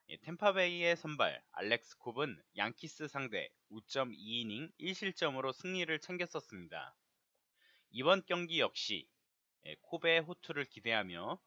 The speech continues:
타격, 선발에 앞선 템파베이의 승리를 예상합니다. 두 번째 경기는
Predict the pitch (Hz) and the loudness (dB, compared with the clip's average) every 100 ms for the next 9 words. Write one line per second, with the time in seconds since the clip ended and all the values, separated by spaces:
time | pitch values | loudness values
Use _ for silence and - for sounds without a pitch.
0 | _ _ - 185 151 120 - _ _ - | _ _ -4 2 4 4 2 _ _ -10
1 | 156 160 147 127 - - 123 170 - _ | -2 2 4 4 2 -4 -6 -6 -12 _
2 | 180 180 180 165 135 127 - 110 101 92 | -10 -2 2 2 2 0 -2 -6 -4 -2
3 | 127 190 _ - 104 117 82 76 71 - | -2 -4 _ -12 -4 -2 -2 -6 -12 -12
4 | _ _ _ _ _ _ _ _ _ _ | _ _ _ _ _ _ _ _ _ _
5 | _ _ _ _ _ _ _ _ - 127 | _ _ _ _ _ _ _ _ -8 -2
6 | 160 160 139 120 127 156 | -2 -2 -2 -4 -2 -4